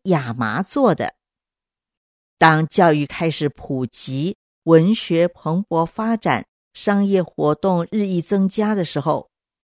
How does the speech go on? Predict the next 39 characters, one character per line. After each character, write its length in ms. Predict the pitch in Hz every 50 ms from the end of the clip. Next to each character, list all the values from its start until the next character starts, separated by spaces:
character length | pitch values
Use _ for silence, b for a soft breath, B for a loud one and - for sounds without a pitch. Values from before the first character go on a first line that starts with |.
| _ _ _ _
木 300 | - 339 370 359 339 311
棉 440 | 269 226 190 175 165 151 151 175 202
跟 260 | - 277 269 277 269 - - 202
亚 200 | 196 165 151 139
麻 340 | 135 135 120 117 123 160 - _ _ _
就 120 | - 277 277
供 280 | - - 302 302 277 247
不 140 | 220 220
应 240 | 226 240 262 254 214
求 380 | - - - - 151 127 123 131
了， 240 | 175 214 208 - - _ _ _ _ _
不 80 | - 262
是 220 | 254 - - 285
吗？ 220 | 285 277 277 285 - _ _ _ _ _ _ _ _ _ _ _ _ _ _ _ _ _ _ _ _ _
所 160 | - - -
以 120 | 196 180 175
英 280 | - 208 220 214 226
国 220 | 220 - 185 165 170
甚 240 | 170 - 220 208 196
至 240 | - - 190 185
定 200 | 185 - 226 220
了 100 | 196 180
一 100 | 175 185
条 260 | 190 - 202 190 196 196
法 300 | - - 180 139 123 135
律， 360 | 160 190 208 185 160 - - _ _ _ _ _ _ _ _ _ _
规 180 | - 247 247 240
定 260 | - 254 233 208 196 -
埋 240 | - 175 156 151 170
葬 240 | 208 - 262 240 220
死 300 | - - - - 165 151
人 280 | 135 135 127 139 -
只 220 | 202 - - 190 175
能 100 | 175 202
够 140 | - 254 247
用 260 | 233 269 247 220 190 -
毛 300 | 160 160 143 139 160 214
织 260 | 214 - - 294 302
品， 420 | - - - - - 147 120 -